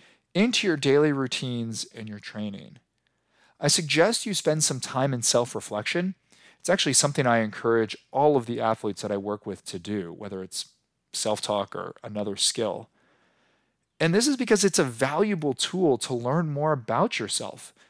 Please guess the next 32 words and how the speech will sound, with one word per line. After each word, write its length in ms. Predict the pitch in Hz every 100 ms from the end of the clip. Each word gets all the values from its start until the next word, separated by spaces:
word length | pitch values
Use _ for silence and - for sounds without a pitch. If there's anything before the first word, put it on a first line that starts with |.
| _ -
And 160 | 139 147
in 260 | 139 123
this 240 | 117 175 214
specific 640 | - - - 127 - 117
instance, 400 | 110 101 117 110
learn 280 | 113 127 135
more 180 | 117 156
about 240 | 143 123
your 140 | 120 110
self-talk 640 | - 117 135 - 117 -
patterns. 680 | - 110 143 - - - - - _ _ _
So 160 | -
take 220 | 170 208 247
a 60 |
few 180 | - 226
minutes 280 | 196 165 -
each 400 | 156 175 - 123
day 340 | 117 131 120 107
to 180 | -
identify 720 | 113 110 120 156 - 131 120 110 _ - _ _
areas 320 | 135 160 208 170
of 120 | 123
strength 640 | - - 117 131 202 - -
that 260 | 160 190 196
you 60 |
have 240 | 185 196 202
with 80 |
your 80 | 202
self-talk, 580 | 190 208 196 202 214 - _ _ _ 170
as 120 | 165
well 140 | 202
as 100 | 180